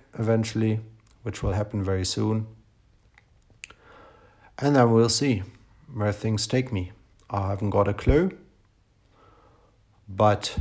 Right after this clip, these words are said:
when opportunity strikes, I will be ready. Well, that's it. We are at the end of this episode.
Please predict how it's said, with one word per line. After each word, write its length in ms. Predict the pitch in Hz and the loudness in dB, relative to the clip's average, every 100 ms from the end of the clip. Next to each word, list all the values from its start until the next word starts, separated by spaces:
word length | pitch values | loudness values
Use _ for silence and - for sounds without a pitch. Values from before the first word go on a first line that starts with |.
| - _ _ _ - | -6 _ _ _ -10
when 580 | 95 101 104 101 98 - | -4 -2 -2 -4 -8 -14
opportunity 680 | - 98 98 - 98 95 - | -10 -6 -6 -4 -4 -4 -6
strikes, 680 | - - 113 131 - - - - - | -8 0 0 0 -2 -6 -8 -16 -14
I 120 | 107 98 | -8 -6
will 180 | 98 | -4
be 140 | 92 98 | -4 -4
ready. 360 | 92 90 80 - _ _ _ _ _ _ _ _ _ _ _ _ _ _ _ _ _ _ _ - _ _ _ _ _ _ _ _ _ _ _ _ - | -6 -8 -10 -18 _ _ _ _ _ _ _ _ _ _ _ _ _ _ _ _ _ _ _ -20 _ _ _ _ _ _ _ _ _ _ _ _ -6
Well, 500 | 104 120 113 123 - _ _ _ _ _ _ _ _ _ - _ _ _ _ _ _ _ _ _ _ _ _ _ _ _ | 0 2 2 -2 -10 _ _ _ _ _ _ _ _ _ -20 _ _ _ _ _ _ _ _ _ _ _ _ _ _ _
that's 240 | 107 113 156 | 0 2 2
it. 280 | 185 - - _ _ _ _ _ _ _ - | 2 0 -10 _ _ _ _ _ _ _ -6
We 160 | 104 | -2
are 100 | 107 104 | 0 0
at 100 | - | 0
the 120 | 110 | 0
end 420 | 107 139 - - - _ - | 2 0 -4 -12 -18 _ -10
of 160 | 101 | -6
this 240 | 110 101 - | -4 -4 -6
episode. 600 | 110 110 101 117 151 190 | -8 -6 0 2 0 -4